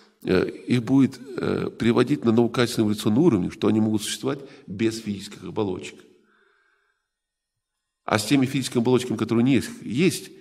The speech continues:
и наработками, они не только существовать без физического тела не могут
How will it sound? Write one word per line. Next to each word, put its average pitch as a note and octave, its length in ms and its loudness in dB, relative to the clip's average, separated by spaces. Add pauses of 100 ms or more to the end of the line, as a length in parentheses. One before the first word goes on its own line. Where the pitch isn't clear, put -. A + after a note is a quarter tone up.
(160)
и A2 100 0
наработками, A2 800 4 (840)
они A#2 180 6
не B2 80 8
только G3 260 6
существовать G2+ 720 0 (500)
без G2 260 2
физического F#2+ 360 -4
тела F#2+ 220 0
не F#2+ 140 2
могут E2 440 -4